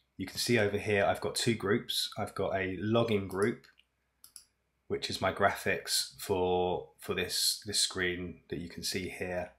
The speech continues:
right now. And then underneath, I've got this view group, which is going to be my second screen.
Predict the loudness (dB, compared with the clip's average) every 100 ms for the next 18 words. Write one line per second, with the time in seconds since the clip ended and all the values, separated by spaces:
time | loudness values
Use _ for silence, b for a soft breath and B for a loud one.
0 | -8 -4 -4 0 0 -2 -6 _ _ B
1 | B B B B -2 0 4 4 4 4
2 | 4 6 6 4 2 0 -8 -8 0 0
3 | 0 -2 2 2 0 -2 -2 -4 -4 -4
4 | -4 -4 -6 -6 -12 -20 _ _ -8 -4
5 | -4 -2 -2 -4 -6 -8 -6 -4 -4 -4
6 | -6 -6 -6 -6 -10 -12